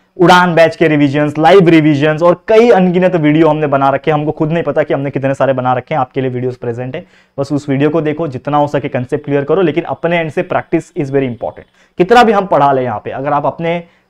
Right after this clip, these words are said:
तरफ से खुद से एग्जाम्पल्स को सॉल्व नहीं करोगे, उसको प्रैक्टिस नहीं करोगे, तब तक शायद उतना बात नहीं बनेगा। तो यार अपने एंड से मेहनत करते रहना। मेरा तो बस एक ही सपना है, आप में से कुछ लोग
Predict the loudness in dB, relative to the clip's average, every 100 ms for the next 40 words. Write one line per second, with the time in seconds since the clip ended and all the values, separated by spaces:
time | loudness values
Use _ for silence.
0 | 2 2 2 -6 -10 _ -4 0 0 0
1 | 0 0 -2 -8 -4 -2 0 -2 -2 0
2 | 0 -2 -8 -8 -6 -4 -4 -6 -6 -6
3 | -2 -2 -2 -6 _ _ _ _ -6 -2
4 | -4 2 2 2 -4 -4 -2 -2 -2 -6
5 | -6 -8 -10 -8 -6 -4 -4 -4 -6 -4
6 | -6 -4 -6 -6 -4 -2 -2 -4 -4 -2
7 | -4 -4 -4 -4 -4 -4 -2 -2 -4 -8
8 | -8 -6 0 2 2